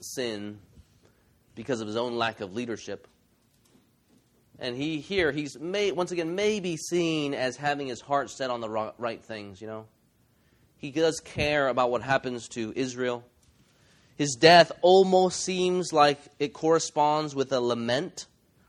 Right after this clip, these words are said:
right? A, an outcry, a great sorrow of repentance that this guy has brought in terms of the news, right? And so when does his death take place? It comes when he hears, i-, the author, God doesn't say, "When he heard that his sons died, he fell over and died." It's when he heard about the Ark of the Covenant,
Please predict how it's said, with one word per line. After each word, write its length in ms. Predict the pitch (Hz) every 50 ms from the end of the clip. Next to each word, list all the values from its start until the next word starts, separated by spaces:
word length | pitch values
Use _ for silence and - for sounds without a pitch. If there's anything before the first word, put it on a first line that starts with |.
| _
right? 260 | _ 135 127 131 - -
A, 140 | - 123 107
an 140 | 135 139 -
outcry, 760 | - 139 151 151 123 - - 165 156 147 147 151 151 156 151 -
a 80 | 123 127
great 260 | 127 135 139 135 -
sorrow 600 | - - - 147 139 143 147 147 147 147 147 139
of 100 | 127 123
repentance 520 | 127 120 - 147 143 143 139 143 139 -
that 140 | - 110 -
this 140 | 127 123 -
guy 280 | - 123 113 127 135
has 180 | 135 127 117 110
brought 420 | - 117 127 131 139 135 - - - - - - - -
in 80 | - 120
terms 240 | 113 151 147 139 127
of 40 | 123
the 60 | 120
news, 340 | 117 127 135 143 147 143 135
right? 200 | 143 143 143 - - - - -
And 100 | 143 143
so 100 | - 165
when 240 | 143 139 151 170 202
does 140 | 202 196 156
his 140 | 165 156 135
death 280 | 117 175 165 156 -
take 240 | - 170 160 151 -
place? 380 | - - 190 226 220 208 - -
It 80 | 143
comes 260 | - 175 185 190 180 151
when 120 | 160 151
he 60 | 143
hears, 460 | 139 - - 220 220 220 220 208 - - - - - _
i-, 220 | - 196 202 180
the 140 | 175 180 185
author, 400 | 202 233 247 247 214 190 165 160
God 300 | 120 147 160 185 208 220
doesn't 260 | 226 247 226 240 202
say, 340 | - 226 214 196 185 160 - - - - - -
"When 180 | 151 170 190
he 80 | 185 170
heard 520 | 165 165 185 202 202 202 202 196 175 165
that 200 | 160 175 170 165
his 220 | 170 175 151 - -
sons 260 | 214 262 302 254 196
died, 360 | - 143 135 139 147 175 180
he 100 | 170 175
fell 220 | 160 - 156 151 147
over 200 | 143 139 131 131
and 100 | 123 120
died." 260 | 131 139 156 175 165
It's 180 | 160 143 - - - - -
when 120 | - 175
he 60 | 170 165
heard 240 | 160 185 208 220
about 140 | 214 214 196
the 140 | 190 180 -
Ark 300 | - 175 190 208 196 -
of 80 | 170 170
the 80 | 175 -
Covenant, 920 | - - - - 262 294 269 277 247 208 170 127 104 95 - - -